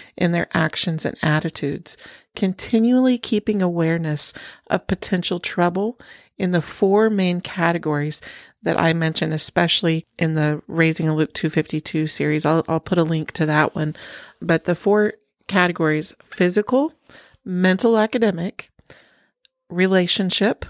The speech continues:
with people, relationship with God, those four main areas,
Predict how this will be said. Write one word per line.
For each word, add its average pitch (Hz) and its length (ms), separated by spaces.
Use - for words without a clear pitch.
with - 220
people, 175 480
relationship 175 760
with 170 100
God, 160 320
those 180 240
four 202 380
main 202 460
areas, 156 680